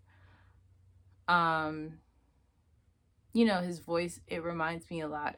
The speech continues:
of, like, the era in which, you know, I was listening to, like, this is when, like, D'Angelo had first hit the scene and people were like, "Who is that?" And then he did that video, "How Does It Feel?" And we were like, "Oh my God,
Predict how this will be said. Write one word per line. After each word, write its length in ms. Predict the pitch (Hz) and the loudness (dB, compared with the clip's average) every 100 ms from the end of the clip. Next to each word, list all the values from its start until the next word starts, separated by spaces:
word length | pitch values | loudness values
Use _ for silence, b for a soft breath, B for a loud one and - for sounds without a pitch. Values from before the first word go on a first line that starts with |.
| - | -6
of, 240 | 143 143 | -6 -4
like, 500 | 151 135 - - - _ _ b b b b b b _ - - _ _ | -4 -2 -4 -12 -20 _ _ b b b b b b _ -20 -20 _ _
the 160 | - - | -6 -2
era 540 | 170 170 170 170 165 | 2 2 2 2 2
in 240 | 156 160 156 | 0 -2 -4
which, 240 | 151 - - - - - | -6 -8 -16 -20 -20 -10
you 120 | 214 | -4
know, 320 | 190 151 156 - | -2 -2 -4 -4
I 120 | - 143 | -2 -2
was 200 | 143 151 | -2 -6
listening 460 | 147 - 156 151 143 | -8 -6 -6 -6 -8
to, 360 | - 156 147 147 | -6 -6 -4 -6
like, 320 | 147 143 - | -6 -10 -8
this 180 | 185 180 | -8 -6
is 160 | 185 156 | -8 -6
when, 180 | 156 | -4
like, 300 | 139 - - - | -4 -6 -10 -16
D'Angelo 720 | - 175 165 160 160 160 156 | -8 -4 -2 -4 -4 -2 -2
had 240 | 156 147 - | -2 -6 -6
first 240 | 143 147 | -6 -4
hit 240 | - 151 156 | -4 -6 -6
the 60 | |
scene 580 | 156 - 170 165 165 160 | -10 -6 -4 -4 -4 -4
and 160 | 143 - | -6 -6
people 320 | 151 139 147 | -6 -4 -4
were 160 | 139 | -6
like, 460 | - - - - - - _ _ _ - | -6 -8 -10 -14 -20 -20 _ _ _ -8
"Who 140 | 240 | -4
is 280 | 294 311 349 | -2 -2 -4
that?" 560 | 349 339 330 330 - - _ - B B B | -4 -4 -2 -2 -4 -12 _ -20 B B B
And 100 | 151 | -4
then 140 | 147 147 | -2 -2
he 140 | 156 | -4
did 160 | 156 151 | -4 -2
that 260 | 147 151 | -2 -4
video, 320 | - 151 156 | -8 -4 -2
"How 180 | 156 156 | -2 0
Does 220 | 151 147 | -2 -4
It 100 | - | -10
Feel?" 300 | - 165 165 | -10 -4 -2
And 100 | 160 | -2
we 100 | 156 | -4
were 100 | 156 | -4
like, 320 | 151 165 180 - | -2 -4 -6 -8
"Oh 140 | - | -6
my 240 | - 87 82 | -6 -8 -10
God, 540 | 65 95 73 64 64 | -8 -6 -6 -6 -10